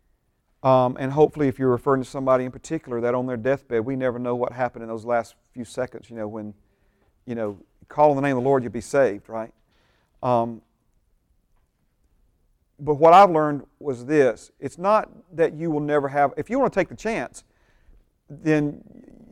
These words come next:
you know, He loves you so much, He's gonna do everything He can to get you another opportunity to receive Him, okay? What I do know is that you'll never have this opportunity again, okay?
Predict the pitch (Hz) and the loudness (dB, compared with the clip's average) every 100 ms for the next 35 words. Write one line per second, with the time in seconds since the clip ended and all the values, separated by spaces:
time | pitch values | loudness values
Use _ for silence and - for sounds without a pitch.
0 | 165 165 147 - - 135 202 180 196 165 | -8 -2 -2 -2 -8 -2 2 8 8 8
1 | - 156 170 165 170 175 175 147 165 156 | 0 0 2 2 0 -2 -2 4 4 4
2 | 160 151 143 - 180 143 131 147 143 147 | 0 -4 -4 -6 -6 -4 -2 -4 -2 -4
3 | 131 156 147 147 143 127 - 147 117 - | 2 2 4 4 2 2 -10 -10 -10 -14
4 | 131 123 113 - 156 117 110 117 - 120 | -18 -12 -12 -4 -2 -2 -6 -18 -12 -12
5 | 117 _ _ _ _ _ _ - - - | -12 _ _ _ _ _ _ -20 -20 0
6 | 147 175 156 233 233 156 156 135 - 165 | 10 12 12 8 8 10 10 6 2 4
7 | 196 185 156 135 208 151 131 - 123 120 | 6 6 6 10 10 10 4 2 -14 -14
8 | 117 113 107 117 135 _ _ _ _ _ | -12 -12 -12 -14 -18 _ _ _ _ _
9 | - 123 131 | -10 -8 -8